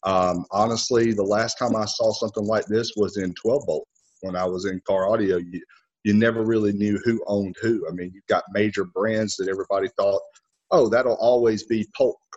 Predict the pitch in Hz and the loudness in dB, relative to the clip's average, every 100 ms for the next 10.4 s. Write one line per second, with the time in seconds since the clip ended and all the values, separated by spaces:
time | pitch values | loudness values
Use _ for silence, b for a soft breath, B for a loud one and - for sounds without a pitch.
0 | - 98 95 104 104 107 110 107 104 110 | -6 -2 0 2 4 4 6 4 2 -2
1 | 104 117 113 - 92 95 - 101 98 107 | 0 0 0 -2 -6 -8 -6 -6 -4 -2
2 | 92 - 104 104 98 95 98 98 - - | -4 -4 -4 -2 -4 -4 -6 -8 -6 -4
3 | 90 90 90 92 92 104 - - 131 - | -4 -8 -8 -8 -4 -6 -6 -6 -8 -8
4 | 160 165 160 _ _ b b b b - | -18 -18 -20 _ _ b b b b -4
5 | 98 98 92 92 104 101 98 - 107 101 | 0 0 -2 -4 -2 -2 -2 -6 -2 -2
6 | 110 107 - 95 98 - 120 123 - 101 | 0 -2 0 -4 -6 -4 -4 -4 -4 0
7 | 104 101 95 95 - - - 117 131 131 | 2 0 -4 -10 -6 -4 -4 -2 0 0
8 | 120 - 104 92 95 85 85 107 151 - | -2 -2 -4 -4 -6 -8 -6 -6 -4 -6
9 | - - _ _ _ - 104 92 87 101 | -10 -20 _ _ _ -2 0 0 -2 -2
10 | 95 92 90 | 0 -2 -4